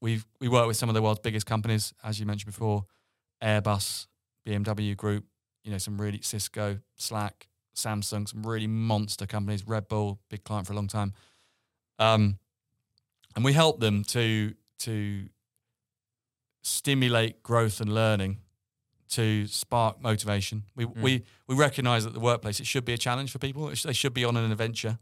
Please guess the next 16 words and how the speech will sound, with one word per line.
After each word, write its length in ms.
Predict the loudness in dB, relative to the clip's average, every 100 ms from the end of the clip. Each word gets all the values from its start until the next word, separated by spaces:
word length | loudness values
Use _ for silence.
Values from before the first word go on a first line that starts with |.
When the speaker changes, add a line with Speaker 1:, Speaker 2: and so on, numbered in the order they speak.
| _
Speaker 1:
that 100 | -8
they're 240 | -2 -2
Speaker 2:
Mm. 140 | -2 -6 _ _ _ -10
Speaker 1:
climbing. 560 | 0 2 2 0 -2 -10 _
They're 140 | -2
on 80 | 0
a 40 |
climb 300 | 0 0 0
somehow. 440 | 0 -2 -2 -4 -6 _ _ _ _ _ _
And 400 | 0 2 2 0 -6 _ _ _ _ _ _ _
when 120 | 2
you're 100 | 2
climbing, 420 | 2 2 2 2 2
you 80 |
need 160 | 2 0
skills, 460 | -2 -4 -4 -8